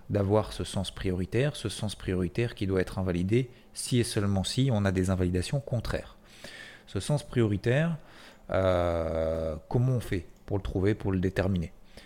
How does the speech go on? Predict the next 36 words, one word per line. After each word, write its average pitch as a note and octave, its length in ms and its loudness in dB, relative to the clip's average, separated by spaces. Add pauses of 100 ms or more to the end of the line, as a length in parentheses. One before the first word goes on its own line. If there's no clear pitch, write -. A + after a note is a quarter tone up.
(360)
Comme F2+ 120 -4
d'habitude, C#3+ 560 2 (100)
je - 100 -16
rappelle, B2+ 280 -2
on G2+ 80 -2
prend A#2+ 200 -2
des G2+ 100 2
points A#2+ 160 0
de A2 60 0
repère. - 340 0 (880)
Ces - 160 -4
points G2 160 -2
de F#2 60 0
repère, F2 320 0
c'est - 100 -4
quoi ? B2 340 -2 (180)
Par D2+ 120 -6
exemple, A2 240 -2
des G#2+ 80 0
moyennes G#2 240 0
mobiles. G2+ 380 0
<clears throat> C3+ 540 0
Des F#2+ 100 -6
moyennes F#2+ 240 -2
mobiles. F#2+ 340 0 (800)
Euh, - 840 -4 (600)
vingt G2+ 200 0
périodes, G2 520 2 (160)
cinquante A#2 420 -2
périodes, F#2 380 -2
par F2+ 160 -4
exemple, - 280 -4
on A#2 60 -4
donnait A#2+ 220 -2
au A#2+ 80 -4
vert. - 260 -10